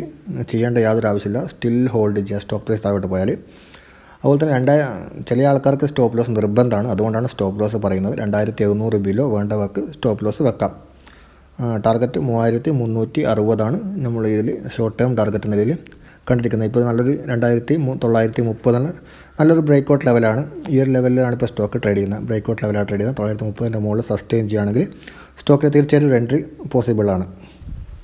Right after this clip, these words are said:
നെക്സ്റ്റ് വീക്കിലേക്ക് ഈ ഒരു സ്റ്റോക്ക് വാച്ച് ലിസ്റ്റിൽ ആഡ് ചെയ്യുക. അതുപോലെ തന്നെ എൻട്രി എടുക്കുക. രണ്ടായിരത്തി തൊള്ളായിരത്തി മുപ്പതിന് മുകളിൽ സ്റ്റോക്ക്, ഉം, സസ്റ്റെയിൻ ചെയ്യുന്ന സമയത്ത് നിങ്ങൾക്ക്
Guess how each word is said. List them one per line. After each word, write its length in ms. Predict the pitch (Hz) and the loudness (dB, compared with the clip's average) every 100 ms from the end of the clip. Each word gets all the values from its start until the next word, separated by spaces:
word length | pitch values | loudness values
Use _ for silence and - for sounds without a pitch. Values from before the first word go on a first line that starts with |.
| - | 0
നെക്സ്റ്റ് 320 | 139 - 180 | 0 4 4
വീക്കിലേക്ക് 520 | 160 151 165 160 220 - | 4 6 4 4 0 -2
ഈ 120 | 131 | 2
ഒരു 60 | 139 | 4
സ്റ്റോക്ക് 320 | 147 139 135 | 4 2 2
വാച്ച് 320 | 139 120 117 | 4 4 2
ലിസ്റ്റിൽ 280 | 127 - 120 | -2 -2 2
ആഡ് 180 | 107 107 | 2 2
ചെയ്യുക. 220 | 104 107 | 0 0
അതുപോലെ 380 | 135 110 107 104 110 | 0 -2 -2 -2 -2
തന്നെ 160 | 165 151 - | -6 -8 -6
എൻട്രി 280 | 110 107 110 | -4 0 0
എടുക്കുക. 280 | 90 - - - _ _ _ - | 0 -6 -12 -20 _ _ _ -12
രണ്ടായിരത്തി 420 | 117 110 117 110 | -2 0 0 -2
തൊള്ളായിരത്തി 420 | 117 107 107 107 110 | -2 0 2 0 -2
മുപ്പതിന് 380 | 101 104 107 | -4 -2 -2
മുകളിൽ 420 | 104 101 101 104 - | 0 0 0 -2 -4
സ്റ്റോക്ക്, 360 | - 101 98 | -4 -4 -4
ഉം, 960 | 151 - - _ - - 110 107 104 101 | -10 -12 -20 _ -20 -12 -6 -4 -2 -4
സസ്റ്റെയിൻ 380 | 107 101 113 110 | -6 -6 -2 -2
ചെയ്യുന്ന 160 | 104 | -2
സമയത്ത് 340 | 104 98 95 113 | 0 -2 -2 -2
നിങ്ങൾക്ക് 280 | 95 87 | -4 -4